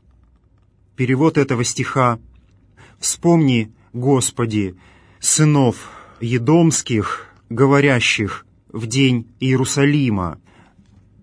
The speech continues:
Можно понять, как в день гибели Иерусалима. «Опустошайте, опустошайте его до самых оснований, до самого конца». Перевод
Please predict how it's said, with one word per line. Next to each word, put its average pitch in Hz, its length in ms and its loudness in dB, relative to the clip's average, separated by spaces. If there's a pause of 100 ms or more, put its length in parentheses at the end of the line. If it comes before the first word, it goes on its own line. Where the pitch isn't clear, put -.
(300)
Можно 135 580 -2
понять, 135 440 -2
как 110 180 -6
в 113 80 -8
день 135 300 0
гибели 120 440 -4
Иерусалима. 113 1000 -6 (240)
«Опустошайте, 127 1160 -6 (300)
опустошайте 127 1120 -4
его 107 500 -6 (280)
до 113 140 -4
самых 107 440 -6
оснований, 104 800 -6 (400)
до 117 120 -6
самого 113 440 -4
конца». 107 680 -6 (800)
Перевод 135 580 0